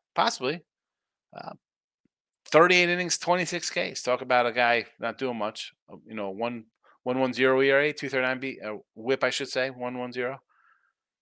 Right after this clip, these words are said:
He's a, you know, he's another one. Just kinda smoke and mirror with a decent kind of E R A, getting it done, whatever. Uh, but again, at the price you're gonna, you're gonna give me that,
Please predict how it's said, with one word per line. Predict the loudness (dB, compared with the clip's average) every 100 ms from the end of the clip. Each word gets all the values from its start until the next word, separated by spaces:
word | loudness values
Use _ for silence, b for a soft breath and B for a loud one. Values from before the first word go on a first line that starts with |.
| -4
He's | -2 2
a, | 2 0
you | -4 -14 -10
know, | -8 -6
he's | -4 0
another | 2 2 2
one. | -4 -8
Just | -6 -4
kinda | 0 0 0 0
smoke | -2 -2 0 0
and | 0
mirror | 2 2
with | 2 2
a | 2 0 -4 b b b _ _ -4
decent | 2 4 4 4
kind | 6 4
of | 4
E | 6
R | 8 8
A, | 8 4
getting | 0 -2 -2
it | -2
done, | -2 -2 -4
whatever. | 0 2 2 -2 -8 _ -20 b b b _ _ -16
Uh, | -16 -16 _ _ _
but | -2 0
again, | 2 2 0
at | -4 -2
the |
price | -2 2 4 4 0 0
you're | -6
gonna, | -8 -6
you're | -2
gonna | -2 -2
give | -2 -4
me | 0
that, | 2 2